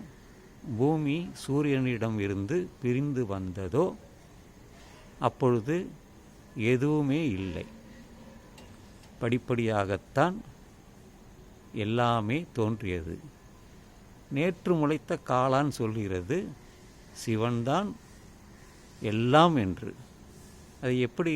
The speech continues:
ஏற்க முடியும்? படித்தவன் ஏற்பானா?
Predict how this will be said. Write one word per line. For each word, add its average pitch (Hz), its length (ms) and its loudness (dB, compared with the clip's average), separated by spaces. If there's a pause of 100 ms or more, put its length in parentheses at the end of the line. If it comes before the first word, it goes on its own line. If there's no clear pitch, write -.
(120)
ஏற்க 123 280 0
முடியும்? 92 440 -2 (920)
படித்தவன் 143 600 2
ஏற்பானா? 107 540 0